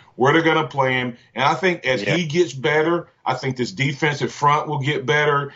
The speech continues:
Speaker 1: And, of course, you know, uh, John, defensive fronts make better D Bs.
Speaker 2: Yeah,
Speaker 1: So,
Speaker 2: they do.
Speaker 1: uh,
Speaker 2: Uh,
Speaker 1: and,
Speaker 2: one
Speaker 1: and so we'll see what happens with that.
Speaker 2: One more question I wanted, uh, from a player's perspective. Compare the,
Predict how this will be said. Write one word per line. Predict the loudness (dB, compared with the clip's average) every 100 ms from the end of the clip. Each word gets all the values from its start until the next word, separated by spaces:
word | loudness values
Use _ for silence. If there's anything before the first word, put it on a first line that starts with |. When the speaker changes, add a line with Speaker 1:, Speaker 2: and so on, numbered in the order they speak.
| -20 -8
Speaker 1:
And, | -2 -2
of | 0
course, | 0 0
you | 2 2
know, | 4 4 4 2 0 _ _ _
uh, | -10 -8 -4
John, | 2 2 2
defensive | 2 0 0 -2 -4
fronts | 0 2 2 -2 -2
make | 0 0 0
better | 2 2 0
D | -2 -2
Bs. | 0 0 -4 -10 -20 _ _ _ _ _ _ _ -8 -4 0
Speaker 2:
Yeah, | 2
Speaker 1:
So, | 4 6 6
Speaker 2:
they | 4
do. | 2 0 0 -2
Speaker 1:
uh, |
Speaker 2:
Uh, | -2 -2 -2 -4 -10
Speaker 1:
and, | -14 -14 -4
Speaker 2:
one | 0
Speaker 1:
and | 2
so | 4
we'll | 4 2
see | 0 -2
what | 0
happens | 0 0 -2 -4
with | -6
that. | -6 -8 -10 _ _ _ _ _ _ _ -6
Speaker 2:
One | 0 2 4
more | 2 0
question | 0 0 0 0 2
I | 2
wanted, | 2 0 2 0 2
uh, | 2 2
from | 0 -4
a |
player's | -2 0 2 2 -2
perspective. | -8 -10 0 0 0 -6 -6
Compare | -4 -4 0 2 2
the, | 2 0